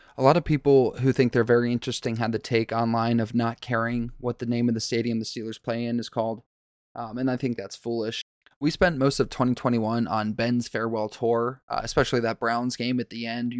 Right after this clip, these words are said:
We knew that, uh, the way that he reacted, that he wasn't coming back. Uh, but we never had any inkling at the time that that was also the last game of Heinz Field. I didn't watch the press conference where this was announced out of protest.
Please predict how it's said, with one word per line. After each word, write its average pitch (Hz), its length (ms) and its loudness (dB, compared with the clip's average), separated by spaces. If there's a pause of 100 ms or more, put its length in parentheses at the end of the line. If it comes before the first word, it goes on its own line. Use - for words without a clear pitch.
(100)
We 127 120 2
knew 135 260 6
that, 117 200 0 (220)
uh, 90 280 -10
the 127 100 -4
way 123 160 2
that 107 140 -8
he 123 100 -8
reacted, 117 640 -8
that 113 240 -8
he 127 80 -2
wasn't 117 320 -2
coming 117 240 -4
back. 110 340 -10 (460)
Uh, 113 160 -14
but 135 160 4
we 135 120 8
never 120 760 2
had 131 220 2
any 127 280 -2
inkling 117 340 -10
at 113 80 -18
the 117 80 -10
time 113 320 -6
that 107 120 -6
that 117 120 0
was 117 100 -2
also 113 280 -4
the 110 80 -12
last 113 280 -6
game 117 200 -6
of 104 80 -14
Heinz 113 320 -10
Field. 104 340 -14
I 135 80 4
didn't 165 160 2
watch 156 220 2
the - 80 -10
press 131 260 0
conference 123 560 -4
where 117 140 0
this 117 180 -6
was 123 140 -6
announced 120 440 -4
out 120 120 -6
of 113 100 -14
protest. 120 640 0